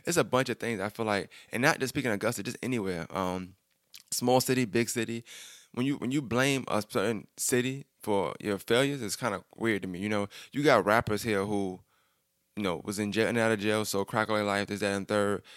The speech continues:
uh, robbed, you know, murdered, still did all this, and for somehow, some way, found a way to be successful at something. And you blaming a city for failing you when this guy done <laughs> been, been through everything, or this per-, this woman or this person,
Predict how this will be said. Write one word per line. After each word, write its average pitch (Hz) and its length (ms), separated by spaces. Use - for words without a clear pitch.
uh, 87 140
robbed, 98 480
you 98 120
know, 90 120
murdered, 98 400
still 104 320
did 98 160
all 101 180
this, 98 200
and 101 160
for 104 120
somehow, 123 400
some 120 240
way, 104 300
found 117 440
a 92 100
way 113 220
to 107 120
be 104 160
successful 107 600
at 85 80
something. 87 420
And 107 120
you 120 120
blaming 113 320
a 92 40
city 120 380
for 98 300
failing 113 420
you 101 400
when 90 180
this 120 140
guy 101 220
done 87 160
<laughs> 92 40
been, 117 300
been 104 220
through 95 180
everything, 92 600
or 92 180
this 107 220
per-, 110 140
this 104 140
woman 110 280
or 95 120
this 107 120
person, 110 460